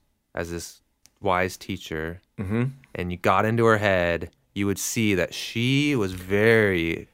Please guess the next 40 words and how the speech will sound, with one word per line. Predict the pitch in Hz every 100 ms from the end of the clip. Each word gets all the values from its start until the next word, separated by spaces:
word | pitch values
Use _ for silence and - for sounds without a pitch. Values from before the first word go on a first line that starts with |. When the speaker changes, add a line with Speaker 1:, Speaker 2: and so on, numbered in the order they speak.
| -
Speaker 1:
acutely | - - - 131 107 107
aware | 92 87 82 80 78 78 _
Speaker 2:
Yeah. | - 107 92 87
Speaker 1:
of | -
Chokhmah. | 85 - - - - _
She | 113
Speaker 2:
Yeah. |
Speaker 1:
sees | 101 92 139 107
it | 95
everywhere. | 92 90 87 82
Speaker 2:
She | 80
sees | 107 127
it. | 110
It's, | 110 110 -
and | 135 123
it's | 123 -
a, | 101 -
it's | 120 113 -
a |
pattern | 95 - - 147 139 127 113 98 90 98 _ _
to | -
how | 98 123
the | 117
world | 113 107 107 95
works, | 92 98 - - - -
not | 117 131
just | 135 117 - - - -
gravity | 113 104 104 107 104
and | 95 90
the |
stars | 90 - 101 98 98 98 95 -
and | 90 82 87 98 _ _
atomic | - - 101 92
forces, | - - - 113 104 110
Speaker 1:
Right. | 95
Speaker 2:
but, | 107 -
like, | 98 87 -
relationships | 107 104 123 135 95 85 95 90 - -
and | 98 87
Speaker 1:
Yeah. | 90